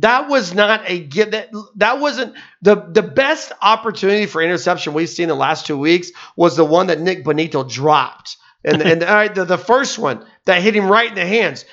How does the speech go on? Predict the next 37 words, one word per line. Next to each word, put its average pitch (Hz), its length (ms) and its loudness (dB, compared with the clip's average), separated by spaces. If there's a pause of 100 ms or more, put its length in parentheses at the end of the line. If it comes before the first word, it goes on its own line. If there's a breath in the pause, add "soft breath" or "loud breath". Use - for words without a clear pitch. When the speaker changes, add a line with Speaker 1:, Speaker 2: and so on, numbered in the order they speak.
(120 loud breath)
Speaker 1:
Nick 208 300 -2
Bonito 247 440 0
diving 233 680 -2
play 240 280 0
on 208 140 0
the 190 80 0
ball 151 520 2 (260 soft breath)
to 196 120 -2
get 170 280 2
it. 127 200 -4 (200 loud breath)
Buki 165 680 -2 (200 loud breath)
diving 254 540 0
play 214 260 -2
on 208 120 0
the 190 80 0
ball 156 420 2
to 165 160 -8
get 160 260 0
it. 127 160 -2 (320 loud breath)
You're 175 300 -2
seeing 240 680 0
what 175 260 0
Alex 196 340 0
Grinch 190 280 0
is 170 120 -8
doing 185 320 2
and 151 100 -2
saying, 160 180 0
"Guys, 175 320 0 (160 loud breath)
when 156 260 2
the 185 60 2
Speaker 2:
Mm-hmm. 175 100 6
Speaker 1:
opportunity 240 460 -2
comes, 196 340 2 (180 loud breath)
here's 262 380 0
the 247 140 0
gamble, 180 440 2